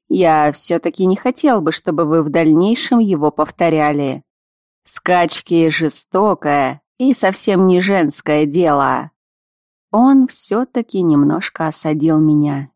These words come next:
чем вызвал одобрительные взгляды многих леди и джентльменов. Но я ничуть на это не обиделась. Кубок действительно оказался очень тяжёлым.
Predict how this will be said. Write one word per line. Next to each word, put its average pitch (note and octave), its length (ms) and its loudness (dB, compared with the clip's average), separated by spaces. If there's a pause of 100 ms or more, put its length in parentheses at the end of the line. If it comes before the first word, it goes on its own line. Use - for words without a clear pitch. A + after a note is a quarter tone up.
чем D#3 280 0
вызвал D3+ 340 0
одобрительные D3 720 0
взгляды D#3 540 -2
многих F#3 500 0
леди E3 360 0
и E3 180 -4
джентльменов. C#3 960 -2 (560)
Но A#3 80 2
я F#4+ 140 4
ничуть A#3+ 420 2
на D#3 200 0
это E3 140 -4
не D3+ 220 4
обиделась. C3+ 720 -4 (800)
Кубок B3+ 480 0
действительно A3+ 920 0
оказался D#3+ 720 -2
очень D3 400 -2
тяжёлым. C#3 760 -6